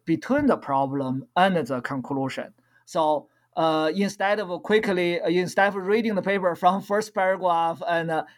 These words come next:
read each paragraph, I will first, uh, sometimes I will first come up with some hypotheses. For example, uh, I will first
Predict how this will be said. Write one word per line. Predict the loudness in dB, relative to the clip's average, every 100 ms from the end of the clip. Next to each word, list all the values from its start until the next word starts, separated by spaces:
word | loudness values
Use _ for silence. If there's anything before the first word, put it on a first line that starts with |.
| _
read | 0 2 2
each | -2 -6 -2
paragraph, | 0 2 2 0 0 0
I | 0
will | 2 0
first, | 0 0 0 -2
uh, | -2 -2 -6 _ _
sometimes | 0 2 2 -2 -2 -2
I | 0
will | 0 -2
first | 0 -2 -4 -8
come | -4 -2
up | 0 -2 -4
with | -4
some | -2 -4
hypotheses. | -2 -2 -2 4 4 4 -4 -8 -14 -14 -14 -16 _ _ -6
For | -4
example, | -2 -2 0 0 0 -6 _ _ _ -4
uh, | 0 2 0 -2
I | 0 0
will | 0 -4
first | 0 0 0